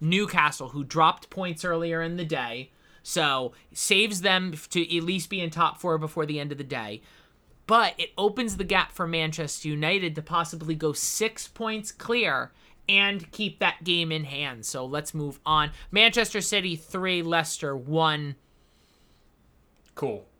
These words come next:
Speaker 2: Who
Speaker 1: I
Speaker 2: cares?
Speaker 1: feel t-, I do feel terrible for, like, the Man City listeners who do show up to our epis-,
Speaker 2: Matt,
Speaker 1: our
Speaker 2: they're,
Speaker 1: shows.
Speaker 2: they, they don't exist.
Speaker 1: I, I, okay, let me be very clear. If you are a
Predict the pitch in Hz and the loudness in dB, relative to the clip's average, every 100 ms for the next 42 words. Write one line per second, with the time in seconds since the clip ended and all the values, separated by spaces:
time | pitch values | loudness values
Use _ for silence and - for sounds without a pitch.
0 | _ 143 127 220 240 330 370 - - 269 | _ -2 6 6 6 4 4 2 4 4
1 | 220 302 339 427 480 - 196 202 196 208 | 4 0 0 0 0 -2 -2 0 0 0
2 | 202 185 - - 180 160 160 160 160 165 | -4 -4 -8 -2 0 2 0 -2 2 4
3 | 175 170 185 165 156 151 170 160 160 151 | 4 2 -2 0 0 -2 -4 -4 -4 -4
4 | 147 147 - 165 160 - 175 175 170 165 | -2 -2 0 0 -2 -2 0 0 0 -2
5 | 160 156 160 156 165 170 170 165 165 175 | -4 6 6 8 4 4 4 4 6 6
6 | 160 151 120 104 98 - - _ _ _ | 6 4 0 -4 -8 -8 -14 _ _ _
7 | _ _ - 190 - 208 - 214 214 180 | _ _ -6 -4 0 0 2 0 0 0
8 | 196 220 208 208 190 175 160 - 151 180 | 0 0 -2 0 2 2 0 -2 -2 -2
9 | 151 165 151 - 151 147 151 - 143 | -4 -6 -6 -2 0 2 0 -6 -8